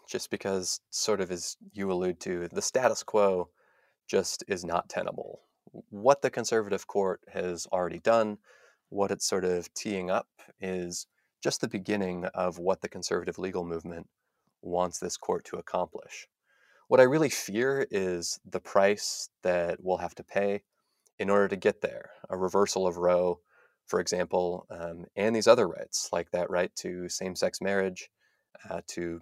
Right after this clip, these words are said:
sexual privacy. I think it's important to remember that in history, not a lot of groundbreaking legislation has come from blue ribbon commissions set up by a president who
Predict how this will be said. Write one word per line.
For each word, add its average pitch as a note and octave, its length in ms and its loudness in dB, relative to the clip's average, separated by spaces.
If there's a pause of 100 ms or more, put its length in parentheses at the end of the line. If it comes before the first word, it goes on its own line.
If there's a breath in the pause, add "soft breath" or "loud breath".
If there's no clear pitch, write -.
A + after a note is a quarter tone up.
(120)
sexual - 440 -4
privacy. - 640 -2 (840 soft breath)
I G#2+ 80 -2
think D#3 140 0
it's - 100 -2
important G#2 320 2
to F#2+ 40 -2
remember F#2 480 0 (160)
that F2 340 -4 (880)
in G#2 100 -2
history, G2+ 680 0 (180)
not C#3 240 0
a A2 40 8
lot F#2 460 4
of E2+ 320 -4
groundbreaking F2+ 640 -4
legislation F2+ 760 -2 (400)
has F#2 160 0
come F#2 360 0
from F2 460 0
blue F#2+ 240 -2
ribbon F#2 320 2
commissions F2+ 560 -4
set F2+ 200 2
up F#2 120 2
by F2+ 120 -6
a - 80 2
president F#2 580 2 (400)
who F2 380 -2